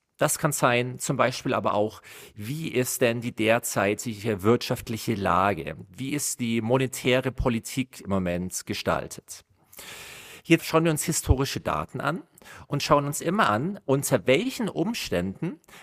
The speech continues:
haben Aktien oder zum Beispiel eine bestimmte Aktie, die Sie wirklich nun verfolgen, sehr gut performt. Nehmen wir an, in der Vergangenheit hat eine Aktie sehr gut performt, wenn es ein starkes Wirtschaftswachstum gegeben hat,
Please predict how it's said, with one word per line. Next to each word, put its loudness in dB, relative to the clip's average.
haben 2
Aktien 0
oder -2
zum -2
Beispiel 0
eine -2
bestimmte -2
Aktie, -4
die -6
Sie -6
wirklich -2
nun -2
verfolgen, 0
sehr 4
gut -4
performt. 0
Nehmen 8
wir 6
an, 2
in -2
der 6
Vergangenheit 2
hat 0
eine 0
Aktie 4
sehr 6
gut 0
performt, 2
wenn 4
es -4
ein -8
starkes -2
Wirtschaftswachstum 0
gegeben -2
hat, -2